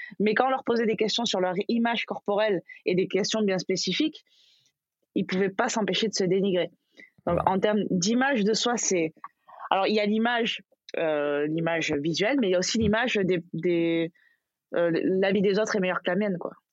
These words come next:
Speaker 2: Hmm.
Speaker 1: Alors
Speaker 2: Ouais.
Speaker 1: que tu n'as aucune preuve que c'est, c'est la vie de, que, que mène l'autre. Et quand bien même, tu n'as aucune preuve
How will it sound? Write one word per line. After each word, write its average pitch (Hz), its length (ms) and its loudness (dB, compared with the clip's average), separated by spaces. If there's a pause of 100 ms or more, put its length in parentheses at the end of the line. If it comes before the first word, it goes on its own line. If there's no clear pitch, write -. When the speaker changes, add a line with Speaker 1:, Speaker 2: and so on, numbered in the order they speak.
Speaker 2:
Hmm. 80 320 -2 (440)
Speaker 1:
Alors 180 180 2
Speaker 2:
Ouais. 147 60 -4
Speaker 1:
que 190 60 0
tu 185 160 -2
n'as 185 240 0
aucune 226 440 2
preuve 233 500 -2 (200)
que 175 160 2
c'est, 170 360 0
c'est 165 180 -2
la 165 140 2
vie 190 280 0 (180)
de, 165 200 0
que, 151 380 0
que 185 100 -2
mène 185 340 2
l'autre. 285 280 0 (320)
Et 202 160 2
quand 247 220 0
bien 208 240 2
même, 240 380 0 (320)
tu - 140 -2
n'as 202 80 2
aucune 202 320 0
preuve 262 360 0